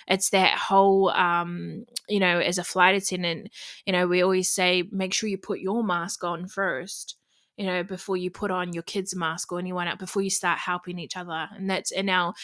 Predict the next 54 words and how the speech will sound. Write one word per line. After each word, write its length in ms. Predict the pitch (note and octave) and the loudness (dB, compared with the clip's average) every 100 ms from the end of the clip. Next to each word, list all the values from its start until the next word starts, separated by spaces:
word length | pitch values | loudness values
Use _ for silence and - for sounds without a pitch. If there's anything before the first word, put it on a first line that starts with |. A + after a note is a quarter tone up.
| - | -8
you 60 | G#3 | 2
know, 100 | F#3 | 4
we 100 | F3+ | 4
say 200 | - G3+ | 2 2
that 200 | G3+ D3 | 4 2
to 100 | - | 0
the 80 | F3+ | -4
passengers, 560 | - G3 G#3 G3 F3+ - | -6 -6 -4 -2 -2 -2
but 160 | F3 | -4
that's 220 | F#3 F3 | -4 -6
also 400 | - G3 G3 F3+ F3+ | -6 -6 -2 -2 -2
in 260 | - F3 | -4 -4
our 380 | C#3 F#3 F#3 F3 _ | 0 0 0 -2 _
briefing, 400 | - G3 F#3+ F#3 | -2 -2 -2 -6
in 100 | F3+ | -4
our 180 | F3+ F3 | -4 -2
work. 360 | F#3 F#3+ - - _ - - - | 0 0 -2 -10 _ -20 -20 -6
Um, 520 | F#3 F3+ E3+ E3 E3 - | 0 0 0 -4 -10 -10
you 140 | F#3 F3 | -6 -4
know, 340 | E3 E3+ E3 | -2 -2 -4
the, 500 | G#3 F3+ F3 D#3+ D#3 - | -2 2 2 2 0 -4
ah, 40 | - | -8
fuck, 240 | D#3 - | -8 -8
what's 200 | E3 - | -8 -8
the 80 | - | -8
acronym? 520 | F3 - F#3+ F3 G3 | -10 -8 -8 -6 -6
Whatever. 340 | G3+ F#3+ F#3 F3+ | -4 -2 -2 2
But 120 | F#3 | 2
it's 220 | F3+ - | 2 0
like, 180 | F3 - | -2 -2
first 380 | - G3 G3 - | 0 2 2 2
sit 220 | G3 F#3+ | 2 2
down, 340 | F#3+ F3+ F3+ | 4 4 4
don 220 | F3+ F3+ F#3 | 2 2 2
your 120 | F3 | -2
mask 400 | F3 F3 E3 - | 0 0 -2 -4
first 320 | F#3 F3+ - | -4 -4 -6
before 240 | F#3+ - | -12 -8
you 140 | F3+ F#3+ | -8 -2
help 200 | F3 F3+ - | 0 0 0
others. 400 | F3 E3+ - - - - - | -4 -2 -4 -8 -12 -18 -8
Put 200 | - G#3 | 2 4
your 180 | G3+ F#3+ | 4 2
mask 340 | F3+ E3+ - | 4 2 2
on 160 | F3 E3 | -2 -2
first, 300 | - E3+ - | 0 -2 -2
because 240 | F#3 F3+ | -4 0
there's 160 | F#3 F3+ | 0 2
no 160 | A3 G#3 | 2 2
point 320 | - A#3 F#3 | 2 0 2
in 100 | F3+ | 2
me 160 | G3 | 2
trying 320 | G#3 - G3+ F#3 | 0 0 2 2
to 200 | F3+ | 0